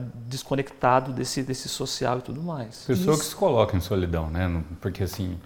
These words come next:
Speaker 2: eu, eu me coloco, eu, eu vejo que é o seguinte, se a pessoa estiver lá no Polo Norte e aí não tem ninguém, o-,
Speaker 3: Uhum.
Speaker 2: né? Aí ela, ela pode até falar, "Me sinto só aqui." Agora, se ela tiver afim de socializar, né,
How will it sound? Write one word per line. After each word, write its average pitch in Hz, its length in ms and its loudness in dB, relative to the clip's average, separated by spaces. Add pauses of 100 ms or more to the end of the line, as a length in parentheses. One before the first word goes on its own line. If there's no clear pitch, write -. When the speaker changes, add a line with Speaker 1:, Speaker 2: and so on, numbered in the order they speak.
(400)
Speaker 2:
eu, 107 200 -2
eu 110 100 2
me 107 120 4
coloco, 107 420 4 (540)
eu, 98 260 -2
eu 98 140 0
vejo 101 260 0
que - 60 -6
é - 20 -2
o - 20 -4
seguinte, 95 420 -4
se - 100 -6
a 92 40 -4
pessoa 98 280 -4
estiver 113 220 0
lá 113 160 2
no 131 140 -2
Polo 92 320 0
Norte 95 480 0 (460)
e 104 80 0
aí 90 60 2
não 98 120 0
tem 107 140 0
ninguém, 90 540 0 (180)
o-, - 60 -8
Speaker 3:
Uhum. 220 380 -6
Speaker 2:
né? 117 300 2
Aí 87 220 0
ela, 101 320 0
ela 90 180 -2
pode 95 280 -2
até 95 140 -4
falar, 98 220 2
"Me 98 100 2
sinto 117 400 -2
só 104 300 2
aqui." 87 320 -4 (480)
Agora, 95 240 4
se - 140 -4
ela 120 100 4
tiver 127 240 0
afim 104 320 2
de 98 80 -6
socializar, 92 840 -2 (640)
né, 90 200 0